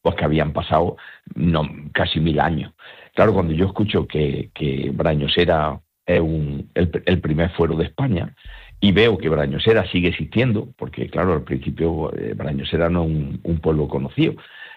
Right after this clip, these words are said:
Entonces, eh, busqué en internet, efectivamente, era, era un municipio, y se me ocurrió la idea de que, de que una forma de, de darnos visibilidad, de conocernos y de profundizar en los problemas que surgieron cuando nosotros nos fundaron, y los que ahora tenemos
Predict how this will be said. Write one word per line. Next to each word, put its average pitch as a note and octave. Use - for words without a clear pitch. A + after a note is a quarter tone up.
Entonces, E2+
eh, D#2+
busqué D#2+
en D#2+
internet, E2+
efectivamente, F2+
era, D#2+
era F2
un F2+
municipio, B2+
y C3+
se -
me F#2
ocurrió D#2+
la E2
idea F#2
de G2+
que, D#2+
de E2+
que D2
una E2+
forma E2
de, D#2+
de F2
darnos F#2
visibilidad, F2
de F2+
conocernos F2
y E2
de E2
profundizar E2
en G2+
los F#2
problemas F2+
que F#2
surgieron F#2
cuando D#2+
nosotros D#2+
nos E2+
fundaron, E2+
y G#2+
los F#2+
que -
ahora F2+
tenemos G2+